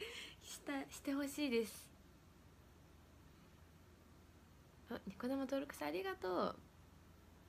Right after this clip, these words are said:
<laughs> ザラブリ。<laughs> ザラどんだけ好きって感じ。キラキラしてね。そう。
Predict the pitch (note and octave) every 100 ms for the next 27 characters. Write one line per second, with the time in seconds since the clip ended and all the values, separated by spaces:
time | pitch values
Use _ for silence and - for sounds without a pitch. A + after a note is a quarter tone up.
0 | - - - - - A#3 G#3 A#3 C#4 C4
1 | A#3 - - - - - - - - -
2 | - G3+ A3 F#3+ F3 F#3 A#3+ B3 A3+ A3+
3 | G3 G#3+ A#3+ G3+ F#3+ G3+ A3 B3 - -
4 | - E3 - - - - D#4+ D#4+ C#4 A#3+
5 | A#3+ C4+ B3+ F#3+ A#3 G#3+